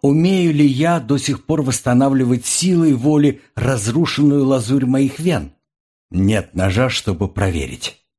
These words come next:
«Извини, это бред».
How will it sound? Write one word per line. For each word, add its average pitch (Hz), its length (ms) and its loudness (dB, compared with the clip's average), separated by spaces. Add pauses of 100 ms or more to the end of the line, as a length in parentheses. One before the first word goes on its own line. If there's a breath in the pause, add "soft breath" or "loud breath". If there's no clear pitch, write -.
(1160)
«Извини, 107 460 0
это 135 460 -2
бред». 95 640 -8